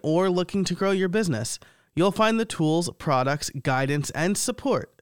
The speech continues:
to help you deliver results for clients. At the heart of GoDaddy Pro is the Hub.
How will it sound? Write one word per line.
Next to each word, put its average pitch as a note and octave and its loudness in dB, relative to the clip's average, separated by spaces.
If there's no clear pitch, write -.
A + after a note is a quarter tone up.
to C#3+ -2
help D3 0
you D#3 0
deliver D3 0
results C3 -2
for B2 -2
clients. - -4
At D4+ 0
the D4 0
heart A#3 2
of G#3 0
GoDaddy G3 2
Pro C3 0
is C3 -2
the D3+ 2
Hub. C3+ 0